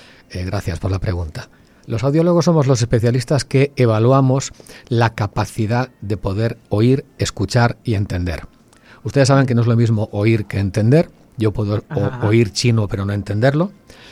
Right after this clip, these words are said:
Speaker 1: Yo puedo
Speaker 2: Ajá.
Speaker 1: tener alteraciones auditivas y no comprender lo que me están diciendo. Yo puedo tener una alteración auditiva y en medio del ruido costarme mucho comprender. Y yo puedo llegar hasta perder la memoria, puedo llegar a tener otro tipo de alteraciones por el hecho simplemente de no escuchar.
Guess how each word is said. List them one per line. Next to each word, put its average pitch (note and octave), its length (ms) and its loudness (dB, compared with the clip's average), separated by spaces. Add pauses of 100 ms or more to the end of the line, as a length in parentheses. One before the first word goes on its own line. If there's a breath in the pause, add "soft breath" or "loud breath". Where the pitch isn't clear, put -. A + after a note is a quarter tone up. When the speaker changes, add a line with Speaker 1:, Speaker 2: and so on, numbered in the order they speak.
(220 loud breath)
Speaker 1:
Yo A2+ 120 0
puedo A#2 160 2
Speaker 2:
Ajá. A#2+ 80 0
Speaker 1:
tener A#2 200 2
alteraciones A2+ 680 0
auditivas A2 680 0 (320)
y A#2 220 0
no A#2 420 2 (280 soft breath)
comprender A#2+ 580 2
lo G#2+ 100 0
que - 60 -2
me G2 100 2
están G#2 180 -2
diciendo. C3 520 0 (480 loud breath)
Yo C3 100 4
puedo C3+ 140 2
tener B2+ 120 0
una B2 80 2
alteración A2+ 380 -2
auditiva A#2 400 0
y A2+ 80 2
en G#2+ 160 -2
medio A#2+ 260 4
del G#2+ 140 2
ruido A2 440 2 (260)
costarme A#2+ 440 0
mucho A#2+ 300 0
comprender. A2+ 560 2 (400 loud breath)
Y D3 80 -2
yo D#3 140 6
puedo E3+ 160 6
llegar D#3+ 240 4
hasta - 200 -2
perder A2+ 300 0
la D#3 80 2
memoria, C#3+ 520 2
puedo B2+ 200 -2
llegar A#2+ 220 0
a - 20 -4
tener A#2+ 240 -2
otro C#3 280 2
tipo C3+ 200 0
de A#2 60 2
alteraciones A#2+ 560 -2
por G#2 140 -4
el G2+ 100 -2
hecho A2 180 -6
simplemente G#2 520 -4
de F2+ 100 -6
no F2+ 80 -8
escuchar. - 440 -14